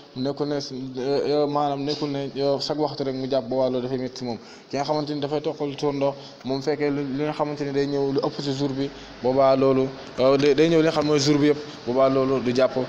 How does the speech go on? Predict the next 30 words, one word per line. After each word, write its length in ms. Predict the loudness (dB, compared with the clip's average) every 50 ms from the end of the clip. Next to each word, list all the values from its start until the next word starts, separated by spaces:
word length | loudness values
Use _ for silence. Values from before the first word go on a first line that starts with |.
| -6 -10 -8 -4 0
Amaana 300 | 2 2 2 2 2 2
fekkee 240 | 2 2 2 2
day 100 | 2 2
ñëw 120 | 4 2 2
lu 40 | 2 2
ëpp 80 | 0 0
si 60 | 0
jour 100 | 0 0
bi 60 | 2 4
wala 160 | 4 4 2
genn 160 | 2 2 2
wàllu 180 | 2 2 2 2
jour 120 | 0 0 0
bi 20 | 2
dañuy 100 | 0 2
sopp, 280 | 2 0 0 0 -2 -2
dañuy 180 | -2 0 0 0
sopp 240 | 0 0 -2 -2
mu 100 | -2 0 2
jàpp 160 | 2 2 2 2 -2 -6 -6 -10 -18 -20 -18 -10 -4
boobu 280 | -4 -4 -2 -2 -4 -2
dañuy 160 | -2 -2 -2 -2
sopp 160 | -4 -4 -4
rek 100 | -4 -4
mu 100 | -2 0 0
jàpp 180 | 0 0 0
waaye 200 | 0 0 0 0 0
jàpp 180 | -2 -2 -2 -2
waru 180 | -2 -2 -2 -2
ko. 160 | -4 -6